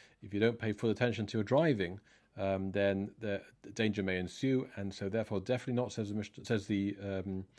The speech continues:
Shlomo Zalman Auerbach, not to daven when you're driving the car. Okay.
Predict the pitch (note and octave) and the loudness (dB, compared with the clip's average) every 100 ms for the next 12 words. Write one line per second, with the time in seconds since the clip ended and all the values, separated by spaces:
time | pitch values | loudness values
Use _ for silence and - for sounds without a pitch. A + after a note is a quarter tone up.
0 | - - _ - G#2+ G2+ F#2+ G2 C3 A#2+ | -20 -20 _ -8 -2 0 0 0 2 2
1 | G#2+ F2+ G#2 A#2 - G#2+ G#2+ G#2 G2 F#2+ | 2 0 -2 -2 -4 0 2 2 0 0
2 | F2+ F#2 F#2 F#2 F2+ F2 - G2 D2+ _ | -2 -2 -2 -2 -4 -4 -2 -2 -2 _
3 | _ _ _ _ _ _ _ _ _ _ | _ _ _ _ _ _ _ _ _ _
4 | _ - - - - - _ _ _ _ | _ -16 -16 -18 -20 -20 _ _ _ _
5 | F#2+ - G#2 | -10 -2 -2